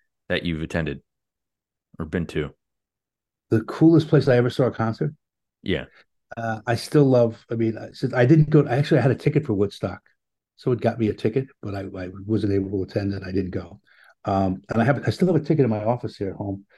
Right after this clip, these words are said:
Speaker 2: for Powder Ridge, which was the n-, next big live concert after Woodstock. And th-, they took, they collected a lot of money and they never had the concert. So,
Speaker 1: Hmm.
Speaker 2: but I have that ticket,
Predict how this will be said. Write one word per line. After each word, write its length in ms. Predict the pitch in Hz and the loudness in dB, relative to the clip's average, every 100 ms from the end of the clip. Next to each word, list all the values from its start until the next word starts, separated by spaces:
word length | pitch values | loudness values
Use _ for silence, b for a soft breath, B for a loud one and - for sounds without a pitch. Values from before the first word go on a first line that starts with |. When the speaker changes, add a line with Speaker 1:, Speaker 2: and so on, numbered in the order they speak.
| b b | b b
Speaker 2:
for 100 | - | -6
Powder 340 | - 127 135 117 | -2 2 4 4
Ridge, 460 | 104 98 - - _ _ _ _ _ _ _ - | 4 2 0 -18 _ _ _ _ _ _ _ -4
which 180 | 107 | -2
was 140 | 120 101 | 0 0
the 160 | 107 98 | 0 2
n-, 180 | 113 117 | 2 4
next 320 | 135 - - | 0 -2 -2
big 180 | 127 113 | 0 2
live 340 | 110 113 117 | 0 0 -2
concert 460 | - 117 - - - | -2 -4 -4 -10 -6
after 200 | 117 - | -6 -4
Woodstock. 540 | 104 110 - 104 95 - B B B | -4 -4 -6 -8 -8 -12 B B B
And 260 | - 107 101 | -4 0 0
th-, 160 | 104 107 | 0 2
they 100 | 117 | 2
took, 200 | 123 110 | 2 -2
they 120 | 117 | -4
collected 360 | - 123 117 | 0 0 2
a 20 | 107 | 0
lot 220 | 110 110 | 0 0
of 40 | |
money 220 | 107 104 | 0 -2
and 100 | 101 | -4
they 100 | 98 | -6
never 160 | 104 95 | -6 -4
had 120 | 98 | -6
the 60 | 95 | -8
concert. 400 | - 101 - - _ _ _ _ _ _ | -10 -10 -10 -14 _ _ _ _ _ _
So, 200 | - 113 | -2 0
Speaker 1:
Hmm. 40 | 101 | 2
Speaker 2:
but 140 | 110 | 2
I 20 | |
have 80 | 107 - | 2 -2
that 180 | - 107 | -4 -2
ticket, 320 | - 120 107 | 0 -2 -2